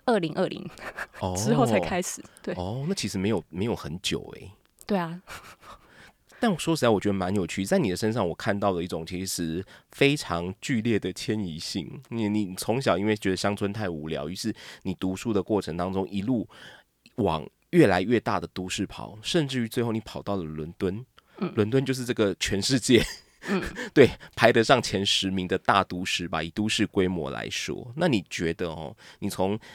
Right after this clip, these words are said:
Speaker 2: 台中的乡下一直到，一路到了这个热闹的国际大都市伦敦，那伦敦带给你的这个启发又是什么呢？如果这样说来的话，有冲击到你的创作吗？
Speaker 1: 其实我那个时候啊，要去那边念书，其实一个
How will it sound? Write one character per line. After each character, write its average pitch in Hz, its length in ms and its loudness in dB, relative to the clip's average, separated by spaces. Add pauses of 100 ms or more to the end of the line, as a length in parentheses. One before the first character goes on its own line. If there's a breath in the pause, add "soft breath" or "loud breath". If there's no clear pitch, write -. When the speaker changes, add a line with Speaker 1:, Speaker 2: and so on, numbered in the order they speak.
(140)
Speaker 2:
台 101 180 2
中 139 160 0
的 135 80 0
乡 107 220 -2
下 110 160 -2
一 - 60 -8
直 107 120 -10
到， 98 280 0
一 92 100 -6
路 117 140 -4
到 107 140 2
了 76 200 -4 (160)
这 - 80 -8
个 85 260 -6 (160)
热 117 200 4
闹 95 180 0
的 73 260 -8
国 87 160 0
际 104 160 -4
大 92 160 2
都 87 160 -6
市 87 140 -6
伦 76 280 -6
敦， 87 300 -6 (240 soft breath)
那 180 120 2
伦 101 200 6
敦 117 180 4
带 127 160 2
给 80 160 -6
你 82 180 -6
的 64 140 -12
这 95 140 -12
个 71 220 -8
启 - 200 -6
发 78 200 -6
又 87 120 -4
是 92 140 -10
什 - 240 -10
么 - 200 -16
呢？ 104 80 -16 (100)
如 98 140 -2
果 107 160 -2
这 95 120 -2
样 82 100 -6
说 76 240 -8
来 80 200 -8
的 - 120 -16
话， - 240 -12 (680)
有 104 100 0
冲 135 260 2
击 110 120 0
到 110 120 2
你 85 120 -6
的 82 80 -10
创 98 280 -2
作 98 220 -2
吗？ 92 240 -8 (760 soft breath)
Speaker 1:
其 - 140 -6
实 285 80 0
我 269 200 8
那 247 120 2
个 254 140 6
时 202 180 0
候 233 180 4
啊， 196 220 4
要 233 140 4
去 240 160 -2
那 226 100 2
边 196 180 2
念 202 220 2
书， 190 180 0
其 202 160 -2
实 190 120 -2
一 - 20 -6
个 180 140 0